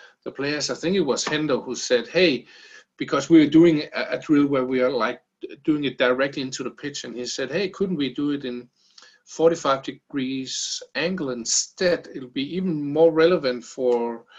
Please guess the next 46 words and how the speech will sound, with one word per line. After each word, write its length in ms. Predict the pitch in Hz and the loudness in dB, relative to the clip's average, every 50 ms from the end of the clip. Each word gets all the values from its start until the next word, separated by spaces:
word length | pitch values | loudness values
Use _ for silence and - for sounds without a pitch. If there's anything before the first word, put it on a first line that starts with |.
| - - - - - - - - - _ | -20 -20 -20 -20 -20 -20 -20 -20 -20 _
for 340 | _ - - - 147 143 135 | _ -20 -10 -4 -2 0 0
the 60 | 127 123 | 0 0
match 340 | 120 135 151 156 - - | 0 0 -2 -2 -4 -8
itself 580 | 127 120 - - - 147 151 156 147 - - - | -10 -10 -10 -8 -6 -4 -4 -6 -6 -10 -14 -12
or 220 | 139 - 107 104 | -10 -8 -8 -6
game 240 | - - 139 139 143 | -4 -4 -6 -4 -4
specific." 640 | 139 - - 117 - - - 185 180 - - 117 - | -8 -8 -6 -4 -4 -2 -2 -2 -4 -6 -10 -14 -14
And 140 | - 117 113 | -14 -6 -2
then 140 | 143 185 220 | 0 2 2
I 60 | 208 | 2
said, 220 | 220 - 143 120 | 2 0 0 0
"Hey, 200 | 139 175 180 156 | 2 2 2 2
let 220 | 127 123 131 131 131 | 2 0 -2 -4 -4
me 100 | 123 110 | -8 -8
think 220 | - - 151 147 | -6 -8 -6 -6
about 340 | 135 120 117 110 110 110 107 | -4 -2 0 0 0 -2 -4
it." 140 | 107 107 - | -8 -10 -12
And 320 | 117 120 117 113 113 - 190 - _ _ _ _ _ _ | -10 -10 -10 -10 -12 -14 -20 -20 _ _ _ _ _ _
then 100 | 151 147 | -16 -16
I 20 | |
said, 180 | 135 - 127 - | -12 -12 -12 -6
"Hey, 300 | 170 196 190 117 92 - _ _ _ _ - | -2 -2 -2 -2 -4 -8 _ _ _ _ -8
you 60 | 113 | -6
might 280 | 117 120 135 160 160 - | -2 -2 -2 -4 -4 -6
be 120 | 156 127 | -8 -6
right." 340 | 127 139 151 185 175 - - _ - - - - - - _ | -4 -4 -2 -4 -4 -6 -10 _ -20 -20 -20 -20 -20 -20 _
So 640 | - - - 151 139 131 131 127 123 120 127 - - | -8 -6 -2 2 2 4 4 4 2 2 -2 -4 -2
I 120 | 123 147 156 | 0 0 0
changed 420 | 160 - - 190 196 220 214 - | 0 0 0 2 2 2 2 0
the 80 | - 139 | -2 -4
drill 260 | 123 139 143 139 143 | -2 0 0 0 0
a 40 | 131 | 0
little 220 | 135 180 202 185 | 0 -2 -2 -2
bit, 180 | - 135 123 117 | -6 -8 -8 -6
and 160 | 123 127 127 | -6 -6 -6
it 160 | 123 120 120 | -6 -6 -6
was 240 | 113 104 - - - | -8 -8 -8 -6 -2
much 320 | 139 190 208 - - - | -2 -2 -2 -2 -4 -4
better. 280 | 208 226 254 - - - _ - - - - - - - | -4 -6 -6 -6 -8 -12 _ -20 -20 -20 -20 -20 -10 -8
Uh, 80 | 113 | -6
so, 640 | 117 - - 151 131 123 123 120 117 117 113 110 110 110 _ _ _ _ _ - - _ - | -4 -2 0 2 2 4 2 2 0 -2 -6 -6 -8 -14 _ _ _ _ _ -20 -20 _ -6
and 160 | 127 120 117 | -6 -4 -2
then 140 | 139 151 165 | 0 2 2
again, 460 | 165 143 156 156 160 160 156 156 175 - | 2 4 2 0 0 0 -2 -4 -6 -6
I 120 | 117 120 | -6 -4
had, 260 | 113 127 131 - - | -2 -2 -4 -4 -6